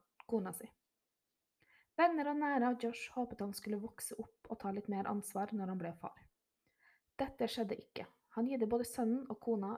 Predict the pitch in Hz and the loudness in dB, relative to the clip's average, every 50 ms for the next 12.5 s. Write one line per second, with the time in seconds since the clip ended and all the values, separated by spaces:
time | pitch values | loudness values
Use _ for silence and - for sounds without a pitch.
0 | - - 214 214 214 202 208 - 196 185 190 185 180 - - - - - _ _ | -4 -2 0 2 2 0 0 -2 -4 -2 -2 -4 -4 -6 -8 -12 -12 -14 _ _
1 | _ _ _ _ _ _ _ _ _ _ _ - 285 285 302 277 226 202 - 220 | _ _ _ _ _ _ _ _ _ _ _ -2 0 2 4 4 4 4 2 0
2 | - 262 247 - - 208 208 - 202 185 196 190 196 185 190 165 170 185 175 165 | -2 -4 -4 -4 -4 -6 -4 -2 -2 0 0 0 -2 -2 -2 -4 -6 -6 -6 -6
3 | - - - - _ _ _ - 202 202 208 226 - - 254 247 240 - - 254 | -8 -10 -14 -20 _ _ _ -6 -2 -2 -2 -2 0 0 -2 -2 -2 -2 -2 -2
4 | 269 269 269 - - 220 190 190 190 185 - 170 - 196 180 185 185 - - _ | -2 -2 -4 -6 -6 -4 -4 -2 -4 -4 -6 -6 -6 -6 -6 -6 -8 -12 -16 _
5 | _ _ _ _ _ _ _ _ _ _ _ _ _ _ _ _ _ _ _ _ | _ _ _ _ _ _ _ _ _ _ _ _ _ _ _ _ _ _ _ _
6 | _ _ _ _ _ _ _ _ _ _ _ _ _ _ _ _ _ _ _ _ | _ _ _ _ _ _ _ _ _ _ _ _ _ _ _ _ _ _ _ _
7 | _ _ _ _ _ _ _ _ _ - 262 285 302 294 - 320 294 269 - 262 | _ _ _ _ _ _ _ _ _ 0 2 2 2 2 0 -2 -2 -2 0 -2
8 | 294 - - 208 226 240 233 233 233 240 226 190 - - 202 196 190 185 - 214 | -2 -2 0 2 2 4 6 6 6 6 4 2 0 -2 -2 -2 -2 -2 0 0
9 | 226 285 302 - - - 240 233 233 - - 262 - - - - - 214 - - | 0 0 -2 -4 -4 -2 -2 -2 -2 -4 -4 -6 -8 -6 -2 -2 -2 -2 -2 0
10 | 254 233 233 - - 226 262 262 - 254 226 202 208 220 254 294 285 - - 254 | -2 -2 -2 0 0 0 0 0 0 0 2 2 2 2 0 0 -4 -8 -12 -8
11 | - - 226 226 233 226 - 240 - - 190 180 202 214 - - 233 220 214 202 | -2 0 2 2 2 2 0 -4 -2 -2 -2 -2 -2 -2 -4 -4 -4 -2 0 0
12 | 214 202 202 - 180 160 160 180 196 | 0 0 -2 -4 -6 -8 -8 -10 -14